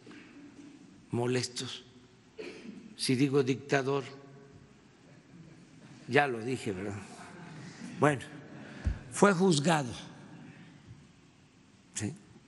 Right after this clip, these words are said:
Eh, eh, por, eh, el juez en ese entonces, eh, Garzón. Entonces, es una figura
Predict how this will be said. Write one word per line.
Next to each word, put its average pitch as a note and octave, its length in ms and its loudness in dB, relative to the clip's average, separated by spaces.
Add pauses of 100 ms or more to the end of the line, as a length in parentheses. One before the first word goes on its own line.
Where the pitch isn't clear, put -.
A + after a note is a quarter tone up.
(140)
Eh, A2+ 880 0 (2250)
eh, G#2+ 220 2
por, D3+ 400 4 (260)
eh, F#2+ 580 0 (640)
el F#2+ 640 -2
juez - 440 2 (520)
en G#2 160 -2
ese G#2+ 180 2
entonces, G2+ 640 -4 (480)
eh, F#2+ 300 -4
Garzón. G2+ 360 2 (2250)
Entonces, B2+ 460 4
es D3 240 6
una A#2+ 680 2
figura C#3+ 600 6